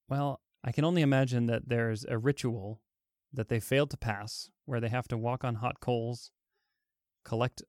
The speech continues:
a feather from an eagle's nest, and I can't remember. Sla-, uh, <laughs> sorry, I'm making this up on the fly.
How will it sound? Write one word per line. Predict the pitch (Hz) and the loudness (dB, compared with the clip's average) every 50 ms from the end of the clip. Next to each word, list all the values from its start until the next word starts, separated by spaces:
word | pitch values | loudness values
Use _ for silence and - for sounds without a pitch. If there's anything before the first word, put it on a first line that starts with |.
| _ - | _ -8
a | 123 113 | -8 -8
feather | - - - 127 123 131 123 | -4 0 0 2 2 2 0
from | - - 127 120 | 0 2 2 2
an | 120 - | 2 2
eagle's | - 127 135 127 113 101 | 0 0 0 0 0 0
nest, | 117 117 117 123 - - - - - _ _ _ _ _ _ 330 226 | 0 0 0 -2 -4 -6 -10 -16 -20 _ _ _ _ _ _ -10 -6
and | 131 110 110 107 110 110 110 107 104 - _ _ _ _ _ _ - | -2 0 0 2 2 2 0 0 -2 -6 _ _ _ _ _ _ -6
I | - 113 | -4 -4
can't | - 131 123 - | -2 -2 -2 0
remember. | 120 120 120 120 - - | 0 0 0 -2 -2 -4
Sla-, | 127 - - - 139 147 - - 143 104 - 101 - - | -4 -4 -2 0 0 0 0 0 -2 -4 -6 -8 -4 -2
uh, | 127 120 - - - - - - | 0 0 0 -2 -8 -20 -20 -20
<laughs> | _ _ _ _ _ _ - | _ _ _ _ _ _ -4
sorry, | - 143 127 123 | 2 2 4 6
I'm | 131 | 6
making | 139 135 143 131 | 6 6 6 6
this | 127 123 | 6 4
up | 127 113 | 4 4
on | 120 123 | 4 2
the | 123 | 2
fly. | - 143 127 190 | 2 2 4 4